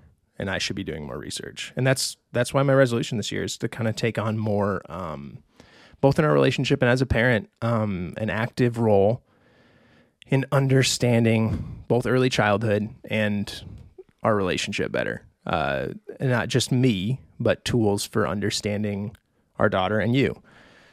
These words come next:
So you're really good at that. And you also have your sister who's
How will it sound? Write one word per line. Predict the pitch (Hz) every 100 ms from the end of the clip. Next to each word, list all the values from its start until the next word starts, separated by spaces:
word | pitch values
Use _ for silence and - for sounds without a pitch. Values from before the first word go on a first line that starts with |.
| _ -
So | - 120 113 104 104 _ _ -
you're | 127 131 147
really | 135 131
good | 117 113
at | 123
that. | 151 180
And | 135
you | 120 120
also | 127 120
have | 120 110 -
your | 98
sister | 107 113 - 123
who's | 110 110 107 - -